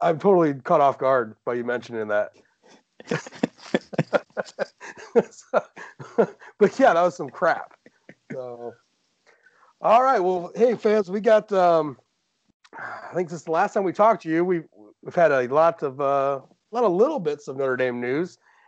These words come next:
And so, uh, you know, we're gonna try to cover all that and, uh, see what we got. So we're, we're a little shorthanded tonight. We norm-, we had been rolling with a three-man crew and then an add-on. And I just wanna remind everybody again that we are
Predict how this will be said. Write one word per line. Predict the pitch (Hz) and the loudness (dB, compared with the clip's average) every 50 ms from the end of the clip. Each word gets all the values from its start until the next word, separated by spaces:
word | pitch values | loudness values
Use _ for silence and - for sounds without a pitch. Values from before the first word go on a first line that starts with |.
| _ _ - | _ _ -6
And | 143 135 | -6 -4
so, | - 165 165 170 170 170 | 0 2 2 4 4 4
uh, | 170 170 170 170 143 | 4 4 4 2 0
you | 139 160 | -2 -4
know, | 165 | -2
we're | 160 165 | 0 0
gonna | 165 143 | 0 0
try | - 170 160 | 2 2 2
to | 156 | 2
cover | - - 165 160 165 160 | 2 0 0 2 4 4
all | 156 160 156 156 | 6 6 6 6
that | 160 165 175 202 208 - _ _ _ _ _ _ _ _ _ - | 6 6 6 4 2 -2 _ _ _ _ _ _ _ _ _ -10
and, | - 147 156 156 151 151 | -4 -2 -2 -2 0 0
uh, | 160 160 156 156 151 135 123 _ _ _ _ _ _ _ _ _ _ - | -2 -2 -2 -4 -6 -10 -16 _ _ _ _ _ _ _ _ _ _ -14
see | 190 | -12
what | 180 165 | -10 -10
we | 165 | -10
got. | 156 147 170 180 175 147 - | -6 -2 0 0 0 0 -2
So | 175 | -4
we're, | 160 165 165 | -4 -4 -4
we're | 156 165 | -4 0
a | 175 | 4
little | 208 220 208 | 4 4 4
shorthanded | 214 - 208 190 175 185 190 190 190 185 175 | 4 2 0 2 2 0 0 0 0 0 0
tonight. | 170 175 190 233 226 165 | 2 2 2 2 0 -4
We | 165 | -4
norm-, | 160 165 170 170 165 - _ | -2 0 0 0 -2 -6 _
we | - 156 147 | -12 -8 -4
had | 156 180 175 | -4 -4 -4
been | 160 165 | -4 -4
rolling | 160 165 165 170 160 | -2 0 0 0 -2
with | 156 143 131 | -4 -8 -10
a | |
three-man | - 220 226 208 175 165 156 151 147 | -8 -6 -6 -2 0 0 0 -2 -4
crew | - - 147 156 170 180 170 | -6 -8 -8 -6 -4 -2 -2
and | 143 135 | -2 -2
then | 135 | -2
an | 131 135 - | -4 -6 -4
add-on. | - 165 180 185 165 139 127 127 135 160 180 185 _ _ _ _ _ _ _ _ - - - - - | -2 0 0 2 2 0 0 0 -2 -2 -4 -8 _ _ _ _ _ _ _ _ -20 -20 -18 -6 0
And | 139 139 | 2 2
I | 143 | 2
just | 147 196 - | 2 2 4
wanna | 208 202 180 | 4 4 4
remind | 160 151 156 170 175 170 | 4 4 4 4 2 2
everybody | 170 165 151 160 160 160 | 0 -2 0 -2 -2 -2
again | 147 139 151 160 160 156 | -4 -2 -2 -2 -2 -2
that | 139 127 | -4 -6
we | 127 143 147 143 | -6 -6 -2 -2
are | 135 131 127 123 120 117 120 | 0 0 0 -2 -4 -4 -6